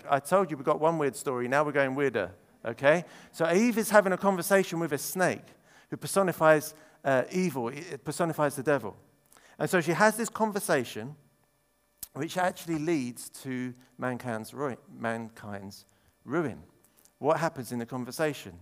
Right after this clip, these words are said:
Genesis three, verse one. The serpent says, "Did God really say, 'You must not eat from any tree in the garden'?"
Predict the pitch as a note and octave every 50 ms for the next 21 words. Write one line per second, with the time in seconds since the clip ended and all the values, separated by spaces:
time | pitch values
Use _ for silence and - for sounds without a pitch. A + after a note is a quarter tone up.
0 | - _ - B2 A#2+ A#2 - C3+ A#2+ - - B2+ B2 A2+ C3+ C#3+ C#3 - E3 C#3+
1 | A2+ G2 F2 F2 - _ - - - - - - - - _ _ - A#2 - F#3+
2 | G3+ G3 G3 F#3 C#3+ - E3 D3 C3+ A#2 - - E3 F3+ G#3+ A3 G#3+ - - E3
3 | D#3+ D#3+ E3 E3 C3 B2+ A#2+ C3+ C#3+ C#3+ C#3+ C#3 C#3 B2+ - - - C#3 A2+ G2+
4 | F#2+ F2+ F#2 G2 A2+ C3 B2 _ _ _ _ _ _ _ _ _ - B2+ B2+ B2+
5 | A#2+ A#2+ - B2+ C3+ D3 - - C3+ A#2+ A#2 - - - A2 G#2 - - G#2+ A2
6 | A2 G#2+ - - G#2+ F#2+ G2 G2 F#2+ G2 G2 _ _ _ _ _ _ _ _ _
7 | _ - G#2 G2+ G2+ G2 - F#3+ F#2+ G2 - _ _ _ _ _ _ _ _ _
8 | _ _ - G2 - G#2 G2+ G2 F#2 F2+ D2+